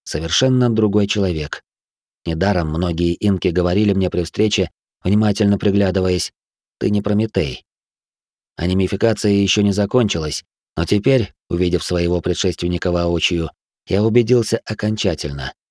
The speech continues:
Полностью идентичным я никогда не стану. И это наверняка даже хорошо. Слишком уж резким и властным он выглядит со стороны, не терпящим возражений. Такой любого сомнёт в бараний рог одним своим взглядом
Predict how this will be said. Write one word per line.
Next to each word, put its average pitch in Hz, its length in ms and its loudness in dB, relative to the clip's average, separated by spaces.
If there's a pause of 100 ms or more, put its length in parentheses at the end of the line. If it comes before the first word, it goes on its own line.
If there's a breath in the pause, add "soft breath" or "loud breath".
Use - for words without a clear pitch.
(260)
Полностью 117 600 2
идентичным 107 640 0
я 98 160 2
никогда 98 380 0
не 98 100 -2
стану. 92 460 -4 (480)
И 95 180 -4
это 104 280 -4
наверняка 113 580 0
даже 98 300 0
хорошо. 95 560 -4 (580)
Слишком 92 440 0
уж - 200 -2 (160)
резким 92 500 -2
и 104 80 -4
властным 92 540 0
он 87 180 -2
выглядит 85 400 0
со 80 120 -8
стороны, 85 500 -4 (280)
не 92 120 2
терпящим 107 560 2
возражений. 98 720 0 (560)
Такой 110 320 0
любого 110 380 4
сомнёт 92 420 -2
в 87 80 -2
бараний 92 400 0
рог 104 260 0
одним 92 260 -2
своим 90 340 -2
взглядом 90 480 -2